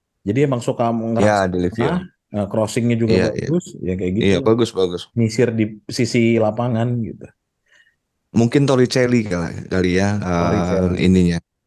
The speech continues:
Speaker 2: eh, Ma-, Moreno Torricelli. Keren memang. Tunggu aja deh nih, bagus pemainnya ini.
Speaker 1: Oh, oke.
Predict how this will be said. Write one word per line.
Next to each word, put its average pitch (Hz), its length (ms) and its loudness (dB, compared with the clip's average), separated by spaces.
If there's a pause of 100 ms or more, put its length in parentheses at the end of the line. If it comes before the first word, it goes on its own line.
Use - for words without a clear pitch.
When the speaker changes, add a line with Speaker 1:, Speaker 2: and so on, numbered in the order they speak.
(200)
Speaker 2:
eh, 90 200 0
Ma-, 90 220 2
Moreno 87 360 2
Torricelli. 85 640 0 (960)
Keren 117 320 0
memang. 87 360 -2 (500)
Tunggu 98 280 2
aja 98 200 2
deh 87 140 -2
nih, 85 140 -2
bagus 92 300 0
pemainnya 87 500 -2
ini. 85 160 -4 (880)
Speaker 1:
Oh, 95 240 -2
oke. 90 280 -8